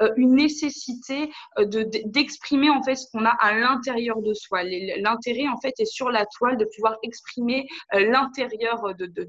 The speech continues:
tout ce que l'on ressent, et cetera, sans être sur du, des choses qui sont concrètes, sur la réalité, euh, la limitation. Euh, dans ces cas-là, dans, à ce moment-là, ce sont donc des tableaux, voilà, qui sont a-, assez, à, à de grands formats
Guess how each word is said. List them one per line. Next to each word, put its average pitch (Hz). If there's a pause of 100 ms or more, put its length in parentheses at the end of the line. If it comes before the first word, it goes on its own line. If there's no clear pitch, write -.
tout -
ce 233
que 226
l'on 208
ressent, 240
et 226
cetera, 208 (320)
sans - (120)
être 240
sur 208
du, 196
des 185
choses 226
qui 208
sont 196
concrètes, 202
sur 185
la 175
réalité, 185
euh, 170
la 170
limitation. 202 (680)
Euh, 143
dans 277
ces 302
cas-là, 254
dans, 226
à 220
ce 220
moment-là, 240 (260)
ce 226
sont 220
donc 202
des 190
tableaux, 202
voilà, 185
qui -
sont 175
a-, -
assez, 185
à, 170 (120)
à 170
de 170
grands 185
formats 196